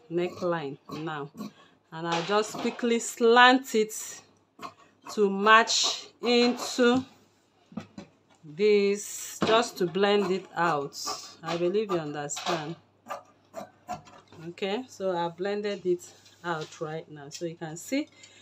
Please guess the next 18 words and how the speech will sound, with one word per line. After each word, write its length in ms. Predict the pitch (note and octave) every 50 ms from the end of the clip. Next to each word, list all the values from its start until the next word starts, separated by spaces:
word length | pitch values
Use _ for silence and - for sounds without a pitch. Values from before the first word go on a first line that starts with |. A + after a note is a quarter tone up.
| _ _ _ -
we 120 | D#3+ D#3+
have 240 | E3 G3+ G3 G3+ G3+
our 260 | F3+ E3 D#3 D3 C#3+
pleats, 1080 | - _ - F#3+ F#3+ F#3 F#3+ F#3+ F#3+ F#3+ F#3+ F#3 - - - - - - - - - - _ _ -
we 140 | D3 D3
also 380 | - E3+ F3 F3 F3 - F#3 F3+
have 320 | E3 F3 D#3+ D#3+ D#3+ - _ -
our 480 | C#3+ C#3+ C#3 C#3+ C#3+ C#3 C#3 D3+ F3+ F3+ - _ - - - - - - - - - -
neckline. 540 | D3 D3+ D#3 - - - E3 D3+ C#3 C#3 C#3+ - _ _ _ - _ _
So 220 | _ - - A3 G#3
now 540 | G#3+ B3 D4 C#4+ B3 G#3 F#3+ G#3 B3 B3+ - - -
I'll 180 | F#3+ F#3+ F#3+
just 240 | A3 B3 C4 B3+ G#3
go 140 | A#3 A3+ G#3+
back 180 | G3+ G3 G3+ G3+
to 80 | F#3+
the 100 | E3+ E3+
machine 580 | D#3+ D#3 D#3 D3+ D3+ - - G3+ F#3+ F#3+ G3+